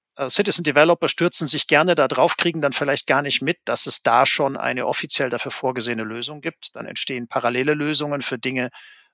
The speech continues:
die schon existieren. Oder man bekommt nicht mit, dass andere an demselben Thema arbeiten. Also auch hier ist Übersicht wichtig. Den Prozess anschauen, ein Fallback für die Lösung haben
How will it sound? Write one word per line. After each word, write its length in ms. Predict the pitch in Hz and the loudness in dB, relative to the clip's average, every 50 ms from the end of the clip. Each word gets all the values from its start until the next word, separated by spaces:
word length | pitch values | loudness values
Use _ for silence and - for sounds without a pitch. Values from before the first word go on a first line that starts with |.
| _ _ - | _ _ -4
die 60 | 143 | -2
schon 200 | - - 135 - | 0 0 0 0
existieren. 840 | - - 127 - - - 139 - - - - 180 190 208 208 214 208 - - - - - - _ _ _ _ | 0 -2 0 0 0 0 0 0 0 0 4 6 6 6 6 4 0 -2 -8 -16 -18 -20 -20 _ _ _ _
Oder 280 | - 160 175 190 175 | -2 0 2 2 4
man 160 | 170 170 170 | 4 2 0
bekommt 320 | 156 160 - - 160 165 240 | 0 -2 -2 -2 -2 -2 -2
nicht 180 | - 147 - | -4 -4 -2
mit, 140 | 170 156 - | -2 -2 0
dass 120 | 160 - - | 0 0 0
andere 340 | - 160 160 160 147 143 | 0 0 0 2 4 4
an 100 | 135 135 | 4 4
demselben 460 | 139 135 127 123 143 165 170 147 131 - | 0 -2 0 2 2 2 2 0 -2 -2
Thema 360 | - - 120 113 113 110 - | -2 -2 -2 -2 -2 -2 0
arbeiten. 600 | - 113 117 113 123 123 127 127 - 151 147 143 - _ _ _ _ _ _ | 0 -2 -2 0 0 0 0 -2 -4 -10 -14 -14 -16 _ _ _ _ _ _
Also 200 | - 127 123 - | -8 -6 -4 -2
auch 200 | - 123 - - | -2 -2 -2 -2
hier 380 | - - 165 160 156 156 - - | -4 -4 0 2 2 2 2 0
ist 320 | 151 - - - - _ _ _ | 0 0 0 0 -2 _ _ _
Übersicht 840 | 190 160 147 123 147 127 113 - 120 117 113 - - - - 120 | -4 -4 -2 0 0 0 0 0 0 2 2 0 0 0 -4 -6
wichtig. 600 | 120 123 117 - - - - 69 - - - - - _ _ _ _ _ _ _ _ - | -2 0 0 2 0 -2 -4 -4 -2 -2 -2 -2 -6 _ _ _ _ _ _ _ _ -2
Den 120 | 156 165 | -2 -2
Prozess 480 | - - - 180 - - 214 208 - - | 0 0 -2 0 2 4 4 4 4 2
anschauen, 480 | - 131 120 120 - - - - - - - _ | 0 -2 0 0 -2 -2 -2 -6 -8 -14 -18 _
ein 80 | - - | -16 -14
Fallback 640 | - - - 156 170 190 170 - 175 160 - - | -6 0 4 4 4 4 6 4 4 4 4 0
für 180 | - - - 151 | -4 -4 -4 -4
die 120 | 143 135 | -4 -4
Lösung 500 | 135 131 131 131 127 123 131 127 123 123 | -6 -6 -10 -10 -4 -4 -2 -2 -2 -4
haben 580 | - - - - 135 127 143 - - 180 175 165 | -6 -6 0 4 6 6 6 6 4 -2 -6 -6